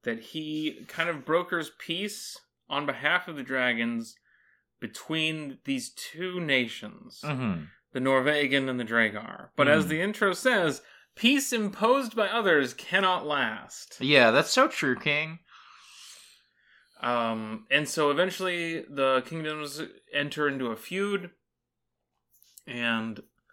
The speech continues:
Speaker 1: the dragons leave. It's very sad. Uh, but Xenos is still around. He's on good terms with both royal families. He shows up from time to time.
Speaker 2: Mm-hmm.
Speaker 1: And the Prince Dev and Princess Kira are both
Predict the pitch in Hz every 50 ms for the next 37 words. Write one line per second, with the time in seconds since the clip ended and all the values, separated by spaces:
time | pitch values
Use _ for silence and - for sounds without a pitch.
0 | _ _ _ _ _ - 113 110 110 101 98 101 101 101 143 170 170 165 160 160
1 | 156 147 - - _ _ - - - 110 107 104 - - 160 151 143 135 135 131
2 | 131 127 131 - _ _ _ _ _ _ _ _ _ _ _ _ - - 107 107
3 | 104 104 104 107 113 - 160 170 233 233 233 220 - - 170 - - 160 156 139
4 | 127 123 120 120 123 131 165 180 175 175 175 165 160 151 139 - 156 151 143 131
5 | 135 113 - 131 131 127 120 127 127 127 120 117 113 - 120 113 110 113 113 113
6 | - - 143 - - 139 117 113 113 - - 110 107 107 107 104 104 101 - 113
7 | 107 107 127 151 - _ - 165 147 120 113 98 87 87 - - - - _ _
8 | _ _ _ _ _ _ _ _ _ _ _ - 135 135 139 139 139 139 139 139
9 | 143 135 135 - - - 147 131 156 160 160 160 - 165 160 - - 208 226 226
10 | 214 - 160 175 175 175 175 185 196 185 170 165 147 120 - 170 170 160 - 175
11 | 160 151 - - - 156 156 165 170 175 180 - 135 120 113 - 127 127 127